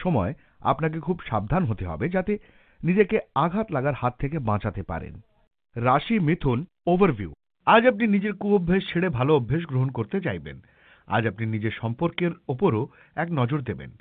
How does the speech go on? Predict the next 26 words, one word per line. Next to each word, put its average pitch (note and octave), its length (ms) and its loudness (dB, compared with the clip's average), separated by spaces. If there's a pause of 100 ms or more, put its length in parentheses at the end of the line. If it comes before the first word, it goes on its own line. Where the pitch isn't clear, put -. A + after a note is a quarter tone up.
(400)
আর F3+ 120 4
তা G3 180 2 (100)
আরও D#3 200 4
ভালো D3 300 -2
করার A2+ 280 0
জন্য A#2+ 260 -4
ভাববেন। D#2+ 400 -8 (580)
আজকের G3+ 420 2
দিন F#3+ 180 0 (420)
আত্মবিশ্লেষণের D#3+ 1000 2
দিন। E2+ 200 -8 (640)
আজকের B2 340 -2
দিনের A#2+ 300 0
উপযোগ F#3 420 0 (380)
নিজেকে C3 340 0 (100)
আরও G3+ 280 2
ভালোভাবে C3+ 520 -2
জানার G2+ 280 0
জন্য A#2+ 200 -2
লাগান C#2+ 360 -6 (460)
আর A#2 140 0
নিজের C3+ 240 2
সফলতার F3 540 -2
জন্য A2+ 300 -2
তৈরি F#3+ 280 4
থাকুন। D2+ 320 -10